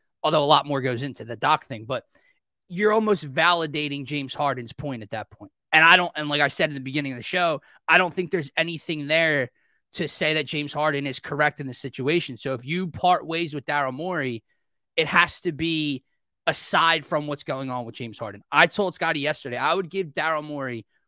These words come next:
one more year. Whatever happens with this James Harden situation, whatever he dec-, whatever he can muster back for him, whatever roster he can put on the floor this year, he gets one more year. If it's,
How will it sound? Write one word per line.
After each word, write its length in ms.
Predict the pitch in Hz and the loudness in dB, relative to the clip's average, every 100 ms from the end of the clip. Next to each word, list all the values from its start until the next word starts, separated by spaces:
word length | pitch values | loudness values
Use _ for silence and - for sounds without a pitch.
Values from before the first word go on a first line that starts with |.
| _ | _
one 260 | 120 156 165 | 0 2 2
more 200 | 160 139 | 0 0
year. 240 | 120 95 _ _ _ _ _ _ _ | -4 -10 _ _ _ _ _ _ _
Whatever 360 | 131 143 196 196 | 0 6 6 8
happens 340 | 202 196 165 | 6 6 0
with 120 | 175 | -4
this 100 | 165 | -4
James 240 | - 170 160 | -2 -2 2
Harden 240 | 165 156 | 2 2
situation, 680 | - 139 147 139 135 139 135 _ _ _ _ | -4 -6 -4 -4 -4 -8 -12 _ _ _ _
whatever 400 | - 131 147 165 | -4 2 4 4
he 160 | 180 170 | 0 -4
dec-, 220 | 160 - | -8 -6
whatever 280 | 147 147 170 | -2 0 0
he 180 | 180 180 | -2 -4
can 120 | 170 | -4
muster 380 | 165 160 - 160 | -2 -4 -4 -4
back 340 | 139 143 - | 0 -2 -2
for 120 | 151 | -8
him, 280 | 135 131 123 - _ _ | -8 -6 -8 -12 _ _
whatever 260 | 135 165 170 | -2 -2 0
roster 340 | 170 165 - | 0 0 -2
he 140 | 165 156 | -6 -6
can 120 | 156 | -4
put 160 | 156 | -2
on 80 | 151 | 0
the 80 | 147 | -2
floor 280 | - 135 127 | -4 -4 -4
this 240 | 117 - | -6 -10
year, 260 | 120 110 107 _ _ _ | -8 -8 -8 _ _ _
he 160 | - 160 | -6 -4
gets 180 | 160 - | -4 -4
one 200 | 156 156 | -4 -4
more 140 | 143 | -6
year. 160 | 135 120 | -8 -10
If 80 | 113 | -14
it's, 180 | 120 | -14